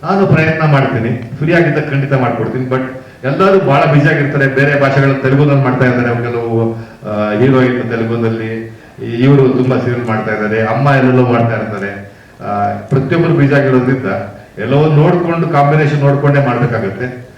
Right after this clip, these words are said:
ಅದು ಸ್ವಲ್ಪ ಕಷ್ಟನೂ ಆಗ್ತಾ ಇದೆ ಪ್ರೊಡ್ಯೂಸರ್‌ಗೆ, ನನಗೆ ಗೊತ್ತದು, ಆದ್ರೂ ಕೂಡ ಚೆನ್ನಾಗಿ ಮ್ಯಾನೇಜ್ ಮಾಡ್ತಾ ಇದ್ದಾರೆ.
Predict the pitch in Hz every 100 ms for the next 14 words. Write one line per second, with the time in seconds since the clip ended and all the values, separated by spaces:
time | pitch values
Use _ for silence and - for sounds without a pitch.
0 | - 110 107 123 139 127 120 156 175 147
1 | 147 151 135 123 117 110 127 139 139 131
2 | 131 120 113 113 120 135 - - - -
3 | - - 120 165 170 165 151 151 - -
4 | - - 123 135 139 - 143 127 127 -
5 | 117 101 92 95 - -